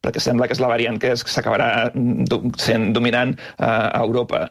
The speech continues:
Què passarà amb la variant sud-africana o la brasilera? Arribaran a ser,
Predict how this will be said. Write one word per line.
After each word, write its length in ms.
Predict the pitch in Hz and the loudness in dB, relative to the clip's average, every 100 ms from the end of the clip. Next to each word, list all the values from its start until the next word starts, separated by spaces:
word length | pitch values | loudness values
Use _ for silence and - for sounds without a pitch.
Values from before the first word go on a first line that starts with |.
| - | -4
Què 140 | - | -2
passarà 320 | 135 139 135 135 | 0 2 2 2
amb 80 | 135 131 | 2 2
la 100 | 131 | 2
variant 340 | 131 135 135 | 2 2 0
sud-africana 560 | 127 135 131 139 139 139 | 0 0 0 0 2 2
o 60 | |
la 40 | 123 | 2
brasilera? 380 | 131 143 156 | 2 2 2
Arribaran 340 | 135 127 135 135 | 2 2 2 0
a 60 | |
ser, 240 | 127 135 | 2 2